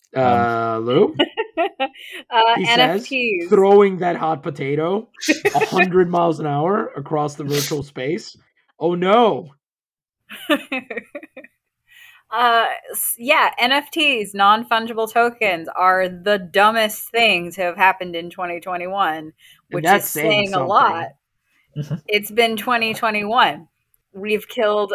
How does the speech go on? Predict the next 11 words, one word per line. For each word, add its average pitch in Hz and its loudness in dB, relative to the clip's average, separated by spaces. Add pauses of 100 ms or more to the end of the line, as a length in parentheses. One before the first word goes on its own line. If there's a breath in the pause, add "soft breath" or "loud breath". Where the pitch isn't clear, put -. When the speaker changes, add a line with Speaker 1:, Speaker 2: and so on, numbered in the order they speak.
Speaker 3:
uh, 190 6 (140)
a 196 -6
hundred, 208 -4 (260)
eight 214 0
hundred 214 -2
million 208 -2
people 202 0
w-, 196 -8
via 202 0 (140)
plague, 180 2 (120)
and 175 2